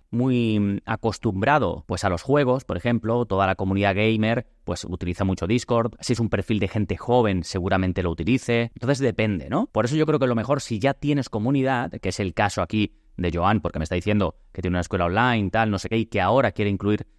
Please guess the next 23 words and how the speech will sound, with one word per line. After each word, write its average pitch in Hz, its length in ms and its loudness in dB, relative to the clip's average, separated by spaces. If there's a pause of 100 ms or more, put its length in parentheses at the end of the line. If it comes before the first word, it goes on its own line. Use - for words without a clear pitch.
(100)
la 98 120 0
comunidad, 139 580 2
pues - 280 -4
en 131 180 2
mi 160 100 4
caso 139 260 0
preguntaría 107 640 2
a - 20 4
la 82 80 -2
gente, 64 400 -6
¿de 98 100 -2
acuerdo? 120 300 0 (160)
La 120 160 4
opción 156 180 -2
de 185 80 2
tenerlo 156 320 0
en 131 80 0
la 117 80 2
web 165 340 2
es 113 140 0
también 117 240 4
súper 113 260 0
interesante. 98 640 0